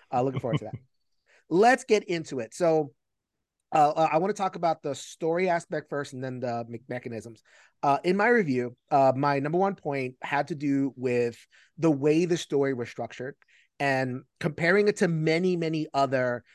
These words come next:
Speaker 1: uh, game, like, you know, open worlds, quote unquote, open world games, uh, in the genre or story-based games, how this one stands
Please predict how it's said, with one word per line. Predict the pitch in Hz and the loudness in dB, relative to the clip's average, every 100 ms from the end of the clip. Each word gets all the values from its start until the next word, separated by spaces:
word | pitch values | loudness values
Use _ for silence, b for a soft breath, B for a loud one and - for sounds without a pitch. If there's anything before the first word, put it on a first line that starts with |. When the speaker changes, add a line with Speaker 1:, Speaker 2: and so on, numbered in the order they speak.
| b _ | b _
Speaker 1:
uh, | 135 123 123 123 117 | 0 2 0 -4 -4
game, | 160 156 165 | 0 0 2
like, | 151 | 2
you | 160 | 2
know, | 156 | 4
open | 170 170 170 | 4 4 0
worlds, | 151 151 151 143 | 2 2 2 0
quote | - 156 | -4 -4
unquote, | 143 143 | 0 -2
open | 135 131 | -2 -4
world | 135 127 | -4 -4
games, | 123 127 123 - | -4 -6 -8 -8
uh, | 113 113 131 | -6 -6 -4
in | 127 | -4
the | 117 | -4
genre | 113 156 170 160 156 b b | -2 0 4 4 4 b b
or | 123 | -10
story-based | - 151 156 147 151 135 | -4 2 2 2 -2 -4
games, | 143 143 143 131 b b b | -6 -6 -6 -8 b b b
how | 156 147 135 | 4 4 4
this | 139 190 - | 0 -2 0
one | 208 180 | -4 -4
stands | - - 139 151 147 | -8 -8 -2 -2 -2